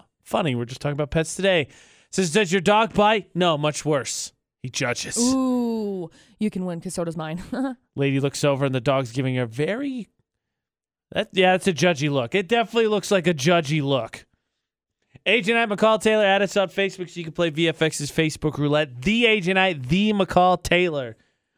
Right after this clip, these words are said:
Speaker 1: across all social media, just like Utah's V F X across all social media. Facebook, Twitter, Instagram, Snapchat, YouTube.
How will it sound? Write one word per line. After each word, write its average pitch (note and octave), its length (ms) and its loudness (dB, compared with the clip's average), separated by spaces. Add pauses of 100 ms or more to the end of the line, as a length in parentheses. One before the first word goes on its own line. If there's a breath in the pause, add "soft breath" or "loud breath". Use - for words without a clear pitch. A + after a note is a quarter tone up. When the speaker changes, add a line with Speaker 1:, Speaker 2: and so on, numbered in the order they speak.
(140)
Speaker 1:
across D#3+ 260 0
all D#3 140 6
social C#3+ 360 0
media, D3 220 2
just D3 200 -2
like D#3 240 0
Utah's F3+ 520 0
V D3 340 0
F D3 200 0
X B2 260 -4
across A2+ 420 -6
all C3+ 240 2
social C3+ 440 -2
media. B2+ 380 0 (440 loud breath)
Facebook, F3+ 600 0
Twitter, E3+ 440 0
Instagram, D#3+ 520 2
Snapchat, E3 1040 -2 (200)
YouTube. F3 760 2